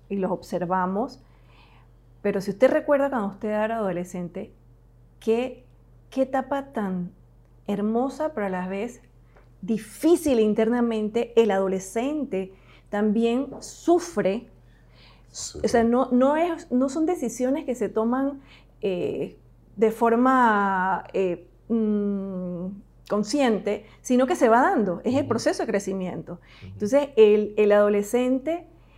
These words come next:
Speaker 1: también sufre estos cambios porque desea, desea ser más estable, desea
Speaker 2: Ujú.
Speaker 1: ser el adulto.
Speaker 2: Ujú.
Speaker 1: No se con-, como él tampoco se conoce, está en est-, esto le produce ansiedad.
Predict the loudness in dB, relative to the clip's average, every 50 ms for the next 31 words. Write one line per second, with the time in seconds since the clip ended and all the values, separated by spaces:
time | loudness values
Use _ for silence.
0 | -20 -20 -14 -4 -2 0 2 2 2 2 0 2 2 2 2 2 2 2 0 2
1 | 2 0 0 -2 -6 -10 -18 -20 -20 -20 -10 -6 -4 -2 -2 -4 -6 -8 -6 -4
2 | -4 -4 -4 -8 -12 -20 -20 -20 -20 -20 -20 _ -2 -2 -2 0 0 -2 0 2
3 | 2 2 2 2 2 0 0 0 2 2 2 0 0 0 2 4 4 4 2 0
4 | 0 -2 -2 0 0 0 0 2 2 2 2 2 2 0 -2 -4 -8 -10 -12 -8
5 | -4 0 0 0 0 -2 -4 -6 -8 -10 -12 -14 -20 -20 -20 -20 -20 -20 -20 -20
6 | -6 0 2 2 4 4 4 4 4 4 4 6 6 6 6 6 6 6 6 6
7 | 6 4 4 2 0 -2 -2 -4 -4 -4 -6 -8 -12 -20 -20 -18 -16 -16 -14 -14
8 | -14 -16 -16 -18 -20 -20 _ -20 -20 _ -20 -20 -20 -20 -6 -2 0 2 2 2
9 | 0 0 0 0 0 -2 2 2 2 4 4 4 2 2 2 2 2 4 4 4
10 | 2 2 2 0 -2 -2 0 0 2 2 2 4 2 2 0 -2 -4 -4 -4 -2
11 | -2 -2 -4 -4 -2 -2 0 0 2 0 -2 -2 -2 -2 -2 -2 -2 -2 -4 -6
12 | -8 -10 -4 -2 -2 0 0 2 2 2 0 0 0 0 0 0 -2 -4 -4 -4
13 | -4 -6 -8 -8 -6 -6 -4 -4 -6 -6 -6 -8